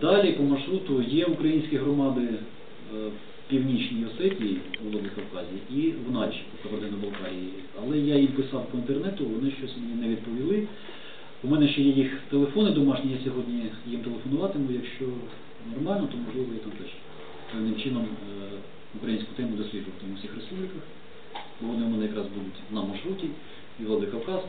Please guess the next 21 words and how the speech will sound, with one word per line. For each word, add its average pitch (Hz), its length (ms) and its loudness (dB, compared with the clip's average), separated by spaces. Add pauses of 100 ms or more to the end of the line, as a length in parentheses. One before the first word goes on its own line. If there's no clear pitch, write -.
і 135 40 0
Начі. 165 240 -2 (1040)
От 117 200 -4
далі 214 240 8
українців, 170 540 4 (540)
ну, 160 60 -2 (500)
фактично, 160 400 -2
е, 151 60 -2 (1300)
ну, 156 100 0 (320)
те, 151 160 6
що 147 280 2
організованих 131 840 6
громад 117 300 2
не 127 60 0
буде, 165 200 0
це 123 140 0
точно. - 340 -10 (520)
Тобто 95 180 -8
в 107 40 -6
Дагестані 110 560 -2 (960)
за 113 320 0